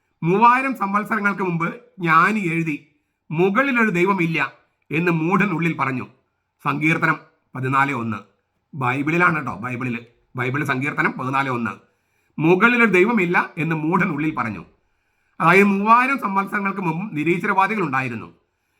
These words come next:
ഇത്ര കാലമായിട്ടും നിരീശ്വരന്മാരുടെ എണ്ണം വിശ്വാസികളെക്കാൾ എത്രയോ ചെറുതാണ്. താങ്കളും നിരീശ്വരവാദത്തോട് ചായ്വുള്ളവനല്ലേ? എന്നിട്ട് ഏറ്റവും കൂടുതൽ ചോദ്യങ്ങൾ ഉന്നയിച്ചത് ദൈവത്തെക്കുറിച്ചാണ്.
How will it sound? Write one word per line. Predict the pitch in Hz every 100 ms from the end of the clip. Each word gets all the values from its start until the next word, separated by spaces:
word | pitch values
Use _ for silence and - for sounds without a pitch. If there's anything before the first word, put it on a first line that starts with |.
| _ _
ഇത്ര | 226 226 403
കാലമായിട്ടും | 247 226 254 226 220 208
നിരീശ്വരന്മാരുടെ | 190 208 220 220 226 226
എണ്ണം | 185 190 208 - _ _ _
വിശ്വാസികളെക്കാൾ | 160 180 - 202 214 220 220 220
എത്രയോ | 196 - 214 214 226 233 233 240 240
ചെറുതാണ്. | 226 202 196 190 190 - _ _ _ _ _ _ _ _ _ _ _ -
താങ്കളും | 165 196 214 254
നിരീശ്വരവാദത്തോട് | 220 220 220 233 226 220 220 247
ചായ്വുള്ളവനല്ലേ? | 240 233 254 254 247 233 131 76 - _ _ _ 156
എന്നിട്ട് | 196 208
ഏറ്റവും | 208 214 294 254
കൂടുതൽ | 220 226
ചോദ്യങ്ങൾ | 220 202 220 233
ഉന്നയിച്ചത് | 202 196 175 196 196 -
ദൈവത്തെക്കുറിച്ചാണ്. | 139 165 175 180 165 139 98 71